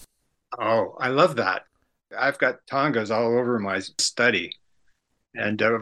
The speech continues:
Avalokiteshvara and, uh, Manjushri, and I have the Wheel of Life. So, yeah,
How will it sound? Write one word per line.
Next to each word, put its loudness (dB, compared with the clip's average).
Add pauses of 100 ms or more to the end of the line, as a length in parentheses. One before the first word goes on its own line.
Avalokiteshvara 0
and, -4
uh, -2
Manjushri, 0
and 0
I 0
have 0
the -6
Wheel 0
of -6
Life. 0 (460)
So, -2
yeah, 0